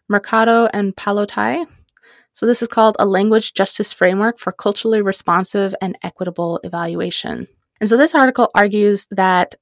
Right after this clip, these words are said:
our evaluation work should be grounded in language justice, which is our right,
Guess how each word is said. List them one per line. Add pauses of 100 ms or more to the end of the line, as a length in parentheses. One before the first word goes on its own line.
(180)
our
evaluation
work
should
be
grounded
in
language
justice,
which
is
our
right,